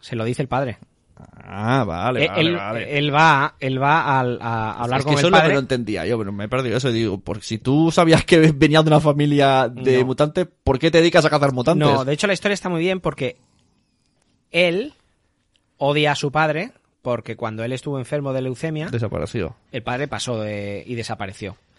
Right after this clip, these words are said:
Speaker 1: Y lo que descubre cuando va a hablar con el padre es que no tuvo leucemia.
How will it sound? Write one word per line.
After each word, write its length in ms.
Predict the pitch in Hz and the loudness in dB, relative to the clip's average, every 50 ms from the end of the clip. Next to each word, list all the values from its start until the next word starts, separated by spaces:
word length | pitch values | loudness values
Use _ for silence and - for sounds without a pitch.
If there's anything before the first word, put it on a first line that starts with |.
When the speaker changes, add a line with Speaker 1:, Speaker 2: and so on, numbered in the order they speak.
| _ _ _ _ _ _ _ _ _ _ _ _ _ _ _ _ _ _ - | _ _ _ _ _ _ _ _ _ _ _ _ _ _ _ _ _ _ -12
Speaker 1:
Y 60 | 117 | -10
lo 100 | 113 113 | -10 -8
que 100 | - 110 | -8 -10
descubre 480 | 101 98 - - 180 175 170 160 165 | -10 -10 -4 0 2 2 2 2 0
cuando 220 | 156 147 135 127 127 | -2 -2 -4 -2 -2
va 60 | 131 | -2
a 20 | |
hablar 140 | 139 139 147 | -2 -2 -2
con 120 | 139 147 143 | -2 -2 -2
el 80 | 147 147 | -2 0
padre 360 | 156 156 156 160 165 175 - - | 0 0 2 0 -2 -4 -4 -6
es 100 | 131 123 - | -8 -10 -8
que 260 | - 123 104 98 - _ _ _ _ _ _ | -8 -10 -10 -10 -12 _ _ _ _ _ _
no 240 | - 113 131 131 120 | -10 -8 -6 -6 -4
tuvo 280 | - 139 156 143 117 104 | -4 -4 -2 -2 -4 -6
leucemia. 600 | 98 98 98 98 - 107 98 95 92 90 104 | -6 -8 -10 -10 -12 -10 -10 -10 -10 -12 -14